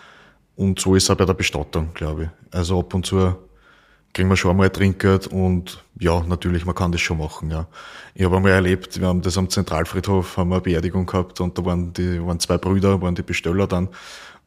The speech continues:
Und der erste ist gekommen und hat sich bei mir verabschiedet und hat mir Geld in die Hand gedrückt. Und der zweite Bruder ist dann hergekommen und hat mich gefragt, „Wie viel Geld hat mein Bruder da lassen?“ Sag ich, „Na, so und so viel.“ „Aha“, und hat mir einfach das Doppelte in die Hand gegeben.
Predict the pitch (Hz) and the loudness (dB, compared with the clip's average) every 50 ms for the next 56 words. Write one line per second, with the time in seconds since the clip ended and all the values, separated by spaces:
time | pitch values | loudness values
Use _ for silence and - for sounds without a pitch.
0 | _ - 90 92 87 - - 92 82 92 95 90 - - 104 98 - - - 101 | _ -2 0 0 2 2 2 4 4 4 4 4 4 4 4 4 4 2 0 2
1 | 98 101 101 90 98 87 104 98 - 95 98 95 - - 92 90 - - - 104 | 2 4 4 4 2 2 0 0 0 2 2 0 2 2 0 0 0 0 0 0
2 | 101 92 101 98 85 92 98 85 92 95 87 95 95 95 92 90 90 92 95 90 | 2 4 2 2 2 -2 -2 -2 -2 0 0 2 2 2 2 2 2 2 0 0
3 | - 95 87 - - 101 101 - - - - - - 87 - - - - - 95 | 0 -2 -2 0 -2 -2 -2 -2 -6 -12 -12 -12 -12 -12 -10 -12 -6 -2 0 0
4 | 85 - - 90 - 95 98 98 98 90 - 95 95 95 92 85 - - 95 92 | 0 0 -2 -2 0 0 2 2 2 0 0 0 0 0 0 0 -2 -4 -4 -2
5 | 92 95 92 90 87 87 95 85 87 - - 90 87 - - - - - - _ | -2 -2 -2 -2 -2 -2 -4 -4 -4 -4 -4 -4 -6 -6 -12 -20 -20 -20 -20 _
6 | _ _ _ _ _ _ - 92 90 85 95 92 - 92 92 104 104 95 95 95 | _ _ _ _ _ _ -2 0 2 2 2 2 4 4 4 4 2 2 2 0
7 | - - 98 110 107 113 - - 78 80 82 85 - - 82 82 87 90 - - | 0 0 0 0 0 0 -2 -2 -2 -2 -2 -2 -4 -4 -6 -6 -6 -6 -6 -6
8 | 87 90 90 92 85 - 90 87 85 98 92 - 101 - - - 101 92 98 95 | -4 -2 -2 -2 -2 -2 -4 -4 -4 -4 -4 -4 -4 -4 -2 -2 0 0 2 0
9 | 95 92 98 98 90 98 82 98 92 87 95 85 87 - - 92 - - 95 - | -2 -2 -2 -2 -2 0 2 2 0 0 -2 -6 -4 -4 -4 -2 0 -2 -2 -2
10 | 90 85 82 95 90 87 - - 127 120 101 | -2 -4 -4 -4 -6 -2 0 2 2 2 2